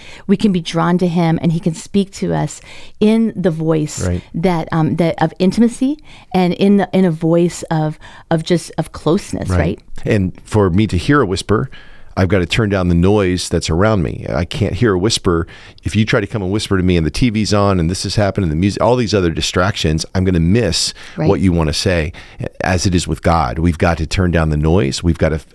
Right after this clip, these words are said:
Speaker 2: be in those places where we can hear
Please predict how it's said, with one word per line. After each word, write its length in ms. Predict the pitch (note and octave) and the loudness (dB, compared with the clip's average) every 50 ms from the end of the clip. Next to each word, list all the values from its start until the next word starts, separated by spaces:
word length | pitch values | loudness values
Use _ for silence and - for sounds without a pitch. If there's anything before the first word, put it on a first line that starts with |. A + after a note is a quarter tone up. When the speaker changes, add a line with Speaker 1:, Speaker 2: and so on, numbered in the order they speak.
| - - E2 | -14 -8 -4
Speaker 2:
be 300 | D#2+ F2 D#2+ D#2 D2+ D2+ | -2 0 0 0 0 0
in 180 | - D2+ D#2 D#2 | -2 -2 0 0
those 180 | D#2 D2 - | -2 -2 -4
places 640 | - - - - F#2 G2 G2 - A2+ A2+ G#2+ G2 - | -8 -8 -2 0 0 0 2 0 0 0 0 -2 -2
where 120 | E2 D2+ D2+ | -2 -2 0
we 140 | D#2 D#2 | -2 -4
can 160 | - - D2 C#2 | -4 -4 -6 -6
hear 540 | C2 - - - E2+ E2+ F2+ G2 A2 - | -6 -8 -4 0 2 4 4 4 2 0